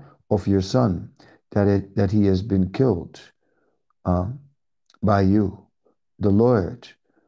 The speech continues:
who is the substance of all creatures, having replied to the earth, even so proceeded to redeem the various gems for the dwelling of Naraka.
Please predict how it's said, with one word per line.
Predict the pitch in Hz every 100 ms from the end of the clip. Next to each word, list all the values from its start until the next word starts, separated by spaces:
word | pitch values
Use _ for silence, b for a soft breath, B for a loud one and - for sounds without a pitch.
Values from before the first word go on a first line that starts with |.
| _ -
who | 101
is | 95
the | 95
substance | - 123 127 - 139
of | 123
all | 113 117
creatures, | 113 123 123 - 107
having | 107 101
replied | 92 107 117 110 113
to |
the | 104 73
earth, | 92 - - - - - _ -
even | 113 127 139
so | 139 - 117 90 - - _ b b b _ _ _ _ -
proceeded | 104 - 123 123 127
to | 127
redeem | 120 120 120 113 95
the | 92
various | 101 95 110 110
gems | - 90 76 - -
for | - 92
the |
dwelling | 92 92 87 104 107
of | -
Naraka. | 95 92 98 -